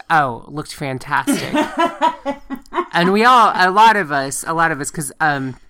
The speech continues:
Speaker 1: this is what I would call, you know, your teenage girl phase, 'cause
Speaker 2: Sure.
Speaker 1: teenage girls are always gonna be like, "I wanna wear the high heels and the mini dress and shit tons of makeup."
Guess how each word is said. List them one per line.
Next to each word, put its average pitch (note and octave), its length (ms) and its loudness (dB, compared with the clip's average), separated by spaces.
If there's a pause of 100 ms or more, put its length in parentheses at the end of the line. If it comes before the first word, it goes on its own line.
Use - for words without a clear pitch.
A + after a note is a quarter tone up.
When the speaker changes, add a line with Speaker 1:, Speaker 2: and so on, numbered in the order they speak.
(420)
Speaker 1:
this F3 240 -2
is F#3 140 -6
what F3 100 2
I D3+ 80 4
would D3 160 -4
call, C#3+ 260 0
you C3+ 140 -6
know, C3 80 -4
your A#2+ 160 -4
teenage C3+ 400 -8
girl F3 240 -2
phase, A#2+ 420 -8
'cause C3+ 180 -8
Speaker 2:
Sure. B2 360 -4
Speaker 1:
teenage F3+ 400 -2
girls D3 340 -2
are - 120 -4
always C#3 240 -4
gonna C3+ 180 -8
be B2+ 160 -8
like, B2+ 260 -8
"I D3+ 60 -4
wanna F#3 140 -6
wear F3 120 -2
the F3+ 60 -6
high F#3+ 140 -4
heels E3+ 240 -6
and F3 80 -6
the E3+ 40 -4
mini E3+ 140 -6
dress D3+ 240 -4
and - 140 -12
shit - 180 -8
tons E3 180 -4
of E3 60 -6
makeup." - 400 -6